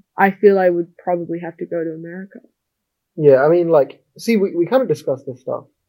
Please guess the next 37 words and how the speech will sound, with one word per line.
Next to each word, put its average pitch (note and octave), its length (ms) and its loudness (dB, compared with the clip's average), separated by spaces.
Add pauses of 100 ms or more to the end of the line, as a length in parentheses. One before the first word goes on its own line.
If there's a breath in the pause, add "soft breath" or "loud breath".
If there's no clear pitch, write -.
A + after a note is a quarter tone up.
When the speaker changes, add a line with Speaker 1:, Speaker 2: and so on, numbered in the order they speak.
(680)
Speaker 2:
in C#3 120 -2
our A#2+ 140 -2
screen C3 300 -8
business A#2+ 360 -8
class. - 380 -8
Speaker 1:
Yeah, G#3 320 8
I A3+ 120 8
don't C#4 120 8
Speaker 2:
And C4+ 80 0
Speaker 1:
mean C4+ 140 2
to C4+ 100 -2
bring A3+ 220 2
screen, G#3+ 760 -2
bring A3 280 4
screen G3 420 -4
business F#3+ 400 -2
into G3 260 -4
the F#3 120 -6
podcast. F3+ 560 -6
I'm F#3+ 140 -4
sorry. F3 460 -4 (140)
<laughs> D#4 120 4
Speaker 2:
No, A3+ 180 6
no, F#3 100 6
it's D3+ 280 2
fine. A2+ 360 -8 (240)
Like, A2+ 280 -6 (260)
Speaker 1:
Mm. F3 340 -10 (120)
Speaker 2:
it's, - 300 -6
yeah, F3+ 260 8 (160)
and F3+ 380 -2 (680)
our D3+ 180 8
tutor C3 540 -2 (180)
gave C3+ 160 2
us B2 120 -6
the C3+ 100 -8
impression A2+ 640 -12